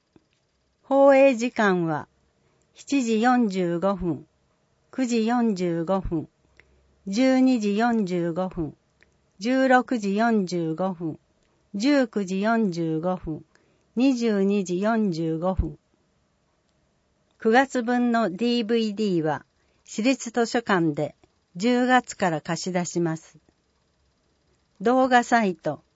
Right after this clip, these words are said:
YouTubeの市公式チャンネルでも発信しています。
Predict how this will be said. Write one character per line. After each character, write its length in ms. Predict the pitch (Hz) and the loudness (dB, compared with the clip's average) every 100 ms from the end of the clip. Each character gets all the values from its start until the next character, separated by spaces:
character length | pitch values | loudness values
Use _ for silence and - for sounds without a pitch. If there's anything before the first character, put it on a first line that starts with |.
| _ - | _ -10
YouTube 760 | 208 262 254 - 254 214 180 175 | -2 0 0 -2 0 2 2 0
の 240 | 160 - _ | 0 -4 _
市 340 | - - 233 220 | -18 -10 -8 -8
公 300 | - 254 247 | -2 0 0
式 300 | - - 220 | -4 -10 -4
チ 100 | 240 | 0
ャ 80 | 220 | 2
ン 120 | 208 | 2
ネ 120 | 180 | 2
ル 140 | 165 156 | 0 -2
で 100 | 151 | -4
も 120 | 143 | -4
発 260 | 165 160 | -6 -8
信 280 | - 208 202 | -6 -4 -4
し 140 | 196 - | -4 -6
て 140 | 185 | -4
い 100 | 180 | -2
ま 180 | 170 160 | -2 -6
す。 280 | - - | -10 -20